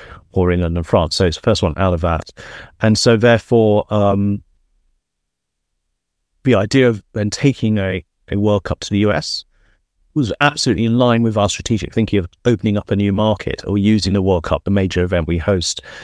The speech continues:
to the benefit of all. So we hope it will be successful in its own right. People will go and enjoy it. They'll buy tickets, hopefully very expensive tickets, as well as the more affordable ones, and return a, a, an income to World Rugby, which then can be passed through in grants to our, our member unions. But also it would allow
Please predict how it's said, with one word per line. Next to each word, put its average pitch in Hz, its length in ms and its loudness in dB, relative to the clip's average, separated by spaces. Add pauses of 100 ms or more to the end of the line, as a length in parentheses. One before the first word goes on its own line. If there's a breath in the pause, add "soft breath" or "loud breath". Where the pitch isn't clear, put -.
(140)
to - 100 -4
the 135 60 2
benefit 139 400 0
of 113 100 -4
all. 82 200 -2 (240)
So 107 400 2
we 113 140 0
hope 139 220 0
it 120 40 -6
will 110 60 -4
be 110 100 -2
successful - 460 -4
in 104 60 2
its 95 120 -2
own 107 160 0
right. 135 180 0 (100)
People 120 200 -2
will 104 60 0
go 98 180 0
and 95 80 0
enjoy 143 300 4
it. 165 160 0
They'll 85 100 -8
buy 110 220 0
tickets, - 400 -4
hopefully 80 280 -10
very 78 120 -6
expensive - 320 -2
tickets, 156 360 0 (520 loud breath)
as 95 120 -6
well 107 140 2
as 95 120 -2
the 104 60 -2
more 98 160 -2
affordable 123 360 2
ones, 123 240 0 (260 loud breath)
and 113 180 -2 (140)
return 120 400 0
a, 104 160 0 (160)
a, 113 100 -4 (120)
an 117 80 0
income 107 340 0
to 107 520 0 (100)
World 101 200 0
Rugby, 135 220 2
which 104 160 -2
then 104 140 0
can 95 100 -6
be 92 100 -2
passed - 280 -4
through 98 140 -2
in 98 100 -2
grants 92 360 -4
to 95 160 -2
our, 85 280 -4
our 92 100 -4
member 90 240 -2
unions. 85 460 -2 (400 loud breath)
But 123 120 2
also 120 580 2
it 110 80 -2
would 80 120 -4
allow 113 560 2